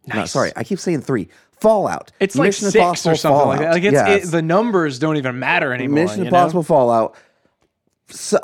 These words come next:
Speaker 1: I forgot. Like, it's just, that, that movie's just so good, man. Like, you know, like, every single time, like, I've, I think about it, like, after the fact, and I,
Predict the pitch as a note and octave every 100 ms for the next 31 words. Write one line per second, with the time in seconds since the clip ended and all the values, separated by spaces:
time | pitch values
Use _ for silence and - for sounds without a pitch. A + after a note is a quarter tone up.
0 | A#4 D3+ - - C#3 D3+ - D3+ D3+ D#3+
1 | - D3+ E3+ F3+ D3+ A2+ G2 - F#2 -
2 | - F2+ C#2 E2+ F#2+ G2 - _ B2 A#2+
3 | A#2 A2 - C3 C3 C3+ B2 C3+ A#2+ A2+
4 | A2+ A2 A2+ - - G#2 - B2+ A2 F#2+
5 | E2+ E2+ - F2 F2+ F#2 F2+ F2 F#2+ F2+
6 | - G2 G2